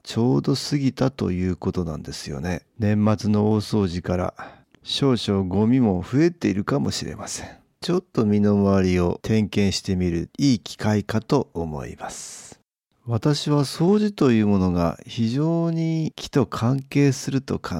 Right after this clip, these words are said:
えています。つまり、掃除が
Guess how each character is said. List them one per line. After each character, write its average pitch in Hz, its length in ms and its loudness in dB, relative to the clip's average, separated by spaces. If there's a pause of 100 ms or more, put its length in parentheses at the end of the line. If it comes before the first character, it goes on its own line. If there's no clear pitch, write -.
(140)
え 78 160 -8
て - 180 -14
い - 80 -12
ま 110 140 -18
す。 - 420 -16 (400)
つ - 160 -2
ま 101 160 4
り、 90 80 2
掃 101 340 0
除 95 160 -2
が 98 240 0